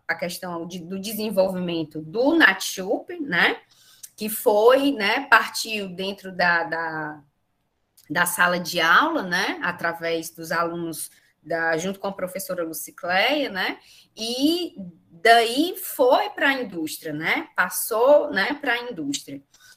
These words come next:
Então, isso é muito bacana, isso é muito legal quando a gente se depara com isso, né? Então, assim, é, o buscar também tem que ser de ambas as partes, eu acredito nisso, né? Não só a empresa buscar, mas a universidade também buscar,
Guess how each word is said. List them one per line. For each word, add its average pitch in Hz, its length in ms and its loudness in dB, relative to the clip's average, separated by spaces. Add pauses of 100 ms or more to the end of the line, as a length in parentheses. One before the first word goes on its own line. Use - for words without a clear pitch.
(140)
Então, 208 280 0
isso 247 280 0
é 311 60 2
muito 285 340 4
bacana, 165 640 0
isso 156 160 -8
é 185 40 -6
muito 277 420 -2
legal 196 440 2
quando 175 180 -4
a 175 80 2
gente 185 540 -8 (260)
se 233 180 -6
depara 180 540 4
com 185 180 -10
isso, 156 440 -8
né? 185 420 0 (100)
Então, 214 400 -2
assim, 214 540 -2 (500)
é, 180 340 2
o 226 80 0
buscar 269 760 4
também 247 420 0
tem 277 160 0
que 247 140 -6
ser 269 420 2
de 220 120 -6
ambas 240 320 -2
as 415 280 0
partes, 156 420 -2
eu 165 120 -2
acredito 175 640 -6
nisso, 147 440 -8
né? 175 240 -2
Não 208 180 -2
só 208 220 -2
a 190 100 -2
empresa 185 680 -6
buscar, 190 600 0
mas 208 520 0
a 190 200 2
universidade 208 1120 0
também 202 420 -6
buscar, 190 600 -10